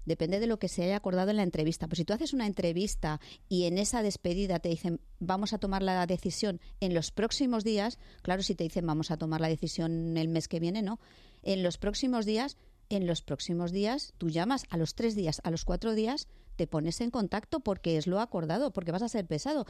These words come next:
Si eres parte de esa, de esa, de esa transacción que está sucediendo y tienes el mismo derecho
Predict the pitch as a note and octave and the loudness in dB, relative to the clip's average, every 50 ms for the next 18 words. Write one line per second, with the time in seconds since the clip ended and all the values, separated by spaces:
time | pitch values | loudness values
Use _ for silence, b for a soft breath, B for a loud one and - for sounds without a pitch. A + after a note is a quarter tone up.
0 | B B B B B - G#3 A3+ C4 D4 C#4+ - - - - - A#3+ C#4 D#4 D4 | B B B B B 0 2 2 2 2 2 -2 -4 -6 -4 -2 -2 -2 -2 -4
1 | - - F#3+ E3 D3 - B B B B B F#3 E3 F#3 F#3 G3 G#3+ - - A3 | -6 -4 -2 -2 -2 -2 B B B B B 0 2 2 2 2 0 0 0 0
2 | G3 F#3 F3+ - F#3 F3 F3+ F3+ - - - F3+ E3 E3 D#3+ D#3+ D#3+ D#3 D#3 D3+ | 0 0 0 0 0 2 2 2 0 0 0 2 2 4 4 4 4 2 2 2
3 | D3+ D3+ - B B B B B B - G3+ - - G#3 F#3+ - G3+ F#3 F3 - | 0 0 -2 B B B B B B -2 0 0 0 0 0 0 0 0 0 0
4 | F#3+ - - - F3+ G3+ - D#4 D4 - B3+ G#3+ - G#3 F#3 - - E3+ D#3+ F3 | -2 -4 -2 -4 -4 -2 -2 -4 -4 -4 -2 -2 -2 -2 -2 -2 -2 0 2 2
5 | G3+ B3 C4 A#3 - - F#3+ G3 A3+ - A#3 F#3 F3 F3 E3 F3+ F#3 F#3 G3+ G3+ | 2 2 0 0 0 0 0 0 0 0 0 0 0 2 2 2 2 2 2 2
6 | G3 G3+ G3+ G#3+ A#3+ A#3 - - D4+ D4+ E4 | 2 2 2 2 0 0 0 -2 -2 -2 -2